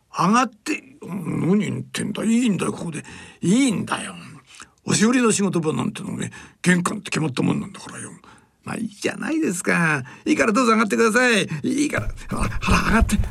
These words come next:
がって、上がって。おい、おい、おい。もう、無理無理引っ張んじゃないよ、お前は。まあ、いいじゃないですか。はい。このちゃぶ台の前にお座りいただいて。え、ほら、ほら、そんなジ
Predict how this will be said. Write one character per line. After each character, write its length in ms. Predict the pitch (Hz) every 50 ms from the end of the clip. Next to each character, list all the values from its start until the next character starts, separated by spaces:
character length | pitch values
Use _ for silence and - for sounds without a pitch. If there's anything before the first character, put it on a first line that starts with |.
| - - 202
が 140 | 220 277 294
っ 40 | -
て、 140 | - - 269
上 20 |
が 160 | 277 311 330
っ 60 | 320
て。 80 | - 320
お 20 |
い、 40 | 320
お 20 | 330 - 240 262 302 311 320 302 269 277 311 320 285
い、 40 | - - - - - -
お 100 | 269 285
い。 40 | 285
も 60 | 285 311 302
う、 20 | 294 285
無 40 | 285
理 100 | 320 359 339
無 60 | 330
理 80 | 320 262
引 80 | 202
っ 20 | 190
張 140 | - 320 294
ん 20 |
じ 80 | 294 302
ゃ 20 |
な 100 | 311 339
い 40 | 370
よ、 80 | 359
お 40 | 302
前 120 | 262 247 220
は。 480 | 214 214 220 226 196 165 - - - - _ _ _ _ _ _ _ _ _ _ _ - _ _ _ _ _ _ _ _ _ _ _ _
ま 80 | - - - - - -
あ、 20 |
い 360 | - - 214 220 - - - 220
い 40 |
じ 100 | 175 -
ゃ 180 | - - - 208
な 160 | 214 202 254 -
い 120 | - -
で 140 | 403 - 220
す 120 | - - -
か。 380 | - 160 143 131 127 117 - - - _ _ _
は 480 | - - - 127 143 165 196 226 262 262
い。 160 | 262 - _ _ _ _ -
こ 120 | - 156
の 100 | 147 151
ち 80 | 135 -
ゃ 60 | 160
ぶ 80 | 135 135
台 160 | 151 147 143
の 100 | 131 135 135
前 180 | 143 139 139
に 160 | 175 247 277
お 80 | - -
座 180 | 135 - 160 135
り 120 | - -
い 40 | -
た 80 | -
だ 140 | - - -
い 80 | - -
て。 180 | - 160 127 - - - - -
え、 60 | -
ほ 220 | - - - -
ら、 100 | - -
ほ 60 | 131 135
ら、 80 | 131
そ 120 | 123 135 156
ん 20 |
な 80 | 143
ジ 60 | 123